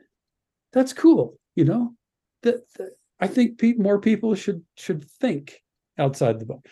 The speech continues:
So I'm doing these, you know, family type things, Children's Miracle Network, Bonneville, um,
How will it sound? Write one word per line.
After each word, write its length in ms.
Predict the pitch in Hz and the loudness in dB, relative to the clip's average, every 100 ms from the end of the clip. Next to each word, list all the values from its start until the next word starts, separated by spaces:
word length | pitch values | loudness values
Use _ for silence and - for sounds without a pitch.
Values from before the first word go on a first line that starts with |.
| - | -10
So 420 | - 233 202 - - | 2 4 4 0 -4
I'm 160 | 190 165 | -4 -2
doing 280 | 240 240 | -2 -2
these, 440 | 208 202 190 - - _ _ _ _ _ | -2 -4 -6 -12 -20 _ _ _ _ _
you 80 | 165 | -2
know, 80 | 139 | -2
family 460 | 143 175 175 175 165 | 0 -2 0 -2 -4
type 320 | 160 160 156 | -4 -4 -4
things, 400 | 160 151 151 143 | -2 0 -2 -4
Children's 400 | 175 156 143 151 | -6 -4 -4 -4
Miracle 400 | 170 180 180 165 | -4 -4 -4 -4
Network, 680 | 160 156 143 139 139 143 - | -2 -4 0 0 0 -2 -8
Bonneville, 920 | 135 151 165 160 147 147 151 151 143 - _ _ _ - | -8 -4 -2 -2 -2 -2 -2 -2 -4 -10 _ _ _ -12
um, 540 | - 117 113 110 104 | -6 -2 -2 -4 -6